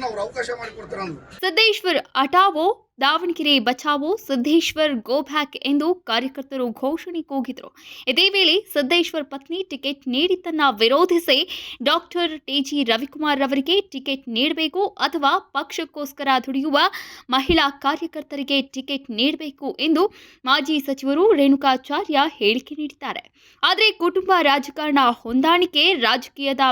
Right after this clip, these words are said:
Speaker 2: ವಿರುದ್ಧ ನಮ್ಮ ಹೋರಾಟ ನಡೆಯುತ್ತದೆ. ಸಿದ್ದೇಶ್ವರ್ ಅವರ ಹಿಂದೆಯೂ ಚುನಾವಣೆಗೆ ಸ್ಪರ್ಧಿಸುವುದಿಲ್ಲ ಎಂದು ಹೇಳಿದ್ರು.
Speaker 1: ನಮ್ಮ ಮನೆಯಲ್ಲಿರ್ತಕ್ಕಂಥ ಎಲ್ಲರೂ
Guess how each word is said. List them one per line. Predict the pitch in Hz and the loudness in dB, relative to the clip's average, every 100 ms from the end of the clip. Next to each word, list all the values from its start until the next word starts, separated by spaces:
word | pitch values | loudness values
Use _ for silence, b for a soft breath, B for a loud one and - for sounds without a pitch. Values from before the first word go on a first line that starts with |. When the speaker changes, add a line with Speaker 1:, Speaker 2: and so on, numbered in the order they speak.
| 220 | 2
Speaker 2:
ವಿರುದ್ಧ | 294 370 262 349 B B B 254 | 2 2 2 0 B B B 0
ನಮ್ಮ | 254 262 | 4 4
ಹೋರಾಟ | 240 - 254 320 330 320 | 2 -2 0 0 -2 -2
ನಡೆಯುತ್ತದೆ. | 294 277 294 294 330 440 - - _ | -2 -2 -6 0 0 0 -6 -20 _
ಸಿದ್ದೇಶ್ವರ್ | 311 269 330 302 294 285 | -6 0 0 0 0 0
ಅವರ | 254 269 254 | 2 2 2
ಹಿಂದೆಯೂ | 247 294 339 403 381 294 453 B B B | -2 0 0 4 4 4 2 B B B
ಚುನಾವಣೆಗೆ | - 294 330 339 339 302 302 | -4 0 2 0 -2 0 0
ಸ್ಪರ್ಧಿಸುವುದಿಲ್ಲ | 269 - 277 320 339 - 320 294 294 277 - | 0 -2 -4 -4 -8 -8 -8 -4 0 -2 0
ಎಂದು | 285 | -2
ಹೇಳಿದ್ರು. | 285 311 247 - - _ - | -2 -4 -6 -8 -14 _ -8
Speaker 1:
ನಮ್ಮ | 233 247 | -4 2
ಮನೆಯಲ್ಲಿರ್ತಕ್ಕಂಥ | 254 294 285 277 269 269 | 2 2 -4 -6 -6 -2
ಎಲ್ಲರೂ | 240 226 277 294 180 | 0 -2 0 2 2